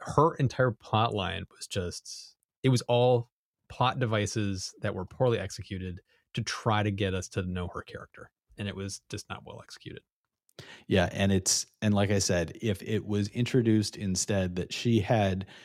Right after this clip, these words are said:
Speaker 2: within her heroic leaps that she had already taken, she
Speaker 1: Yeah.
Speaker 2: already had demonst-, if that was revealed, then Archer's need of her in particular would have made more sense. Her closing scene of being able to get the Axanar ship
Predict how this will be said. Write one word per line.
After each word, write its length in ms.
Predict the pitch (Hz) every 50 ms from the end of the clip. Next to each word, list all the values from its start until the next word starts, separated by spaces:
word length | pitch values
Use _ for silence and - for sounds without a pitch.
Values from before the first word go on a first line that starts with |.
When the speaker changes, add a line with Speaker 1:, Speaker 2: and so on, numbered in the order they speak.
| - - - - - _ _
Speaker 2:
within 460 | - 117 110 - - 113 120 117 117
her 280 | 101 - - 98 87 85 -
heroic 600 | - 90 95 98 101 113 127 131 - - - - _ _ _ _ _
leaps 320 | 107 104 107 107 107 - -
that 160 | - 101 -
she 120 | - -
had 120 | 104 95 95
already 180 | 92 92 92
taken, 420 | 90 - - 90 85 - - - - _ _ _
she 220 | - - 117 110
Speaker 1:
Yeah. 80 | - 113
Speaker 2:
already 220 | 110 107 107 110
had 200 | 92 101 101 95
demonst-, 340 | - 104 98 101 98 95 - - - - -
if 160 | - 117 104 - - - -
that 340 | 110 104 113 123 139 151 -
was 160 | 170 151 123
revealed, 720 | 123 117 110 98 98 98 98 98 92 87 87 90 90 - _ _ _ _ _ _ _ _ _ _
then 520 | 107 98 101 104 104 101 98 98 95 92 90 - _ _ _ _ _ _ _ _ _ _ _ _
Archer's 480 | - 123 135 139 - - 123 110 98 95
need 400 | 101 98 110 120 127 127 120 - - -
of 180 | 107 104 98
her 300 | - - - 127 113 110
in 160 | - - 95
particular 560 | 92 110 - - - 123 120 - 117 95 90 87
would 120 | 87 82
have 100 | 85 82
made 240 | 87 92 87 82 -
more 100 | 78 73
sense. 460 | - - - 143 143 135 - - - - - - - - - _ _
Her 140 | - 104 101
closing 600 | - - - - 117 120 127 117 - 120 117 104
scene 440 | 101 - - 107 101 101 98 95 90
of 160 | 80 92 -
being 280 | - 98 98 92 85
able 240 | 92 92 90 92 87
to 120 | - - -
get 180 | 92 - 90 -
the 100 | 98 -
Axanar 440 | - 98 92 - - - 98 92 87
ship 320 | - - 92 87 - -